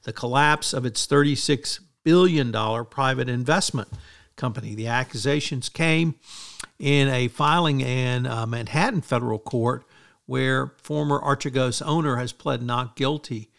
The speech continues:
to eleven counts of fraud, market manipulation, and racketeering conspiracy.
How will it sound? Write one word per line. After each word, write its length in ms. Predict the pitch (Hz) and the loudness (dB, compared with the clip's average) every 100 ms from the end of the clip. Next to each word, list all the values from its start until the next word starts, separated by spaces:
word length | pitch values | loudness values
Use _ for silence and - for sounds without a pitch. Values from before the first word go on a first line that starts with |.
| _ _ | _ _
to 100 | - | -4
eleven 320 | 120 127 131 | 0 0 -2
counts 360 | 123 127 123 113 | -4 -4 -4 -4
of 100 | 104 | -8
fraud, 400 | - 127 123 120 | -2 2 2 0
market 420 | 113 120 117 123 | 0 -2 -4 -8
manipulation, 880 | 160 117 113 127 120 110 120 - 120 | -6 -4 -4 -4 -6 -4 -4 -4 -6
and 160 | 110 92 | -8 -8
racketeering 840 | 98 123 - 117 143 135 131 120 | -6 -4 -4 -4 -4 -2 -2 -4
conspiracy. 880 | 123 110 - 143 165 165 - 104 | -4 -6 -2 2 4 4 2 -4